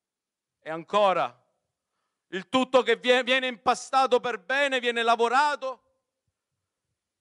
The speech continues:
amalgamato e viene messo del lievito in questo pane. Ricordate quando Gesù disse: "State attenti al lievito dei farisei"? E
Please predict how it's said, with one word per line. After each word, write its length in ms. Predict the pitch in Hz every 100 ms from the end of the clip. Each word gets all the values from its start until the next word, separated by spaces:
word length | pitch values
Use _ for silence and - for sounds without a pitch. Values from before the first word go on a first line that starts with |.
| _ _
amalgamato 1200 | 190 220 240 226 240 233 277 277 269 262 226 _ _ _ _ _ _ -
e 80 | 175
viene 260 | 214 208
messo 340 | 214 196 - 202
del 220 | 196 202
lievito 500 | 226 262 202 160 139
in 120 | 131
questo 360 | 156 139 - 127
pane. 360 | 131 101 92 _ _ _ _ _ _ _ _ _ _ _ _ _
Ricordate 640 | 165 180 190 247 240 214 196
quando 260 | 196 196
Gesù 280 | 170 180 196
disse: 640 | 202 202 - 190 160 - _ _ _ _ _
"State 380 | - - 226 220
attenti 600 | 220 - 240 233 - 185
al 120 | 180
lievito 420 | 185 214 202 202 190
dei 120 | 180
farisei"? 800 | 202 185 180 196 170 139 107 113
E 520 | 151 147 139 -